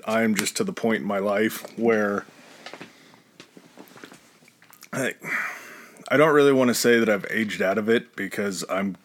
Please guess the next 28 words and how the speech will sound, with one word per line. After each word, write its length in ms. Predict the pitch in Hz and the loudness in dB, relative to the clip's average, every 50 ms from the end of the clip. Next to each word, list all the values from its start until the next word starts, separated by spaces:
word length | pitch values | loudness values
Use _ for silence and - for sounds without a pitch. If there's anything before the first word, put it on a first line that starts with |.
| _ _ - | _ _ -2
gonna 200 | - 151 104 104 | 0 0 0 0
s-, 200 | - - - - | -2 -4 -6 -6
I 80 | - | -4
mean, 260 | 202 202 185 180 - - _ - - - - - - - - - - - | -4 -4 -4 -4 -6 -12 _ -20 -20 -20 -20 -20 -20 -18 -18 -16 -8 -2
I'm 100 | 117 110 | 0 0
about 260 | 107 95 95 95 95 82 | 0 2 2 0 0 0
to 160 | 95 92 87 - - - _ _ _ - 107 - | -2 -4 -4 -4 -8 -10 _ _ _ -14 -6 -2
break 280 | 113 104 101 98 - | -2 -2 -2 -2 -2
up 200 | 101 92 92 - _ _ - - - - - - - - - - | -2 -2 -2 -4 _ _ -20 -20 -20 -20 -20 -20 -20 -20 -14 -8
a 80 | 104 107 | -6 -2
nug 360 | 104 101 98 92 90 95 95 | -2 0 0 0 -2 -2 -4
and 260 | 95 90 87 80 - - | -4 -6 -8 -10 -12 -8
put 140 | - 113 92 | -6 -4 -4
it 40 | 87 | -4
in 80 | 80 80 | -6 -6
a 40 | |
bubbler 400 | 82 80 104 101 95 104 101 95 | -6 -6 -4 -4 -4 -4 -4 -4
right 200 | 98 101 98 90 | -2 -4 -4 -4
now. 360 | 87 110 120 117 104 101 104 - _ - - - - - - - - - _ _ - 143 | -4 -2 -2 -2 -2 -2 -4 -6 _ -20 -20 -20 -20 -20 -20 -20 -20 -20 _ _ -4 2
But, 260 | 127 127 120 113 - - - - _ _ _ _ _ _ _ _ _ _ _ - | 4 4 4 4 0 -4 -14 -18 _ _ _ _ _ _ _ _ _ _ _ -4
like, 220 | 143 135 120 - _ - 139 131 | -4 -4 -4 -6 _ -12 -8 -2
going 300 | 123 139 147 160 170 180 | 0 2 4 4 4 4
into 180 | 185 170 117 98 | 2 2 0 -2
pot 280 | - - 117 120 101 | -2 0 0 2 2
shops 300 | - - 117 110 - - | 2 2 0 0 0 -4
for 120 | - 117 110 | -4 -2 0
me 220 | 110 107 104 104 | 0 2 0 0
seems 680 | - - - 120 113 110 107 101 98 95 - - - | 0 0 0 0 0 0 0 -2 -2 -2 -4 -4 -4